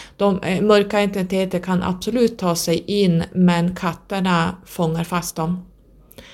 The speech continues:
Har du en katt hemma så titta noga om du ser att din katt följer någonting med blicken eller ställer sig på ett visst ställe i ditt hem. Då kan det vara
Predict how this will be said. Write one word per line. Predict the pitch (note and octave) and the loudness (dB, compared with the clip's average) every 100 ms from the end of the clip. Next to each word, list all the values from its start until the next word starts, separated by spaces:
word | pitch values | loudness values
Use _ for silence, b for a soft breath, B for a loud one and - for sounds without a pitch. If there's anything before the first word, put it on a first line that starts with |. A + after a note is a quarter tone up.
| B B B B B _ _ _ | B B B B B _ _ _
Har | - A3 | 2 4
du | G#3 | 4
en | G3 | 2
katt | F#3+ F#3 F#3 | -2 -4 -2
hemma | F3 E3 E3+ F3 | -2 0 0 -2
så | - F3 | -2 -4
titta | F3+ G3+ F#3+ G#3+ | -2 -4 -2 0
noga | F#3+ F#3 E3 F3 | 2 4 2 0
om | - F3+ E3+ | -2 -2 0
du | E3 | -2
ser | - F3 | -2 -2
att | E3 E3+ | -2 -4
din | E3+ | -6
katt | - E3+ - | -4 -6 -6
följer | - F3 F3 E3+ E3+ E3+ E3+ - | 0 2 2 2 0 -2 -4 0
någonting | F3+ E3 E3+ - F3 E3+ F3+ F3+ _ _ _ _ _ | 2 2 -2 -2 -2 0 -2 -6 _ _ _ _ _
med | - E3+ D#3+ | -2 0 0
blicken | D#3+ - - E3+ E3+ | -2 -4 -8 -6 -4
eller | F3 E3+ E3 F3 E3+ B B B B | -2 -2 0 -2 -6 B B B B
ställer | - - F3 F3 F3 | -6 0 2 2 0
sig | - E3+ | -2 -2
på | F3+ | -4
ett | E3+ E3 | -4 -2
visst | E3+ F3 - | -2 -2 -6
ställe | F#3+ F3 E3 E3+ | -4 -2 0 0
i | E3+ | 0
ditt | E3+ E3+ | 0 -4
hem. | E3+ E3+ E3 E3 F3+ | -4 -2 2 0 0
Då | F3+ | -2
kan | F3+ E3+ F3 | -2 0 0
det | E3+ | 0
vara | E3+ - F3 | -2 -2 -2